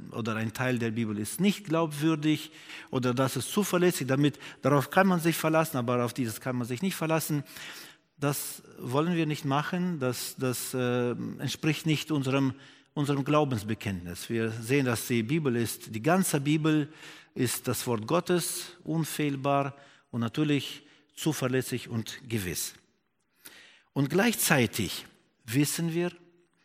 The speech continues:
dass in der Bibel gibt es Textabschnitte. Und in der Bibel werden auch, äh, gibt es solche Lehren, die angesprochen werden,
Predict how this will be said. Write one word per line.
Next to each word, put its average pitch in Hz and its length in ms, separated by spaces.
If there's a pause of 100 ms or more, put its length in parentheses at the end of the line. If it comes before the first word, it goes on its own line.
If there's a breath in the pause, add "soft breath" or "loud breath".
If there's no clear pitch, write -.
(460 loud breath)
dass 139 340 (140)
in 135 120
der 135 120
Bibel 190 300
gibt 156 240
es - 220
Textabschnitte. 123 1120 (1040 soft breath)
Und 143 400
in 147 140
der 147 120
Bibel 180 300
werden 156 220
auch, 147 300
äh, - 40 (960)
gibt 147 220
es 127 80
solche 147 300
Lehren, 143 520
die 131 220
angesprochen 139 640
werden, 180 440